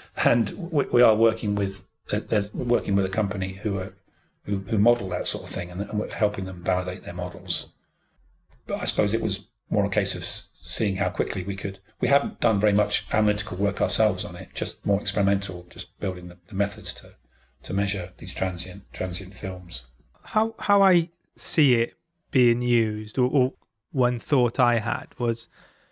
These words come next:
Speaker 2: a-, as you're trying to optimize these oils for low viscosity, if, if your instrument is accurate enough, you'd be able to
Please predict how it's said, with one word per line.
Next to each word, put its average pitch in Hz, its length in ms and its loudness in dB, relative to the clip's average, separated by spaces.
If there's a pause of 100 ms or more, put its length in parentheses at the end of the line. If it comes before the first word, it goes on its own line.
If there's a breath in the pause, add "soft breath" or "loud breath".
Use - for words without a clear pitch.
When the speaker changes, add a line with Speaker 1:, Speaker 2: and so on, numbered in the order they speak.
(600 soft breath)
Speaker 2:
a-, 165 80 2 (100)
as 160 200 4
you're 160 80 4
trying 143 200 0
to - 40 -4
optimize 131 580 2
these 127 160 0
oils 120 200 2
for - 100 0
low 120 220 4
viscosity, - 840 -2
if, - 200 -2
if 165 200 2
your 165 120 6
instrument 139 520 0
is 127 100 2
accurate 131 540 -2
enough, - 420 -6
you'd 131 380 0
be 127 140 2
able 120 320 2
to 120 440 2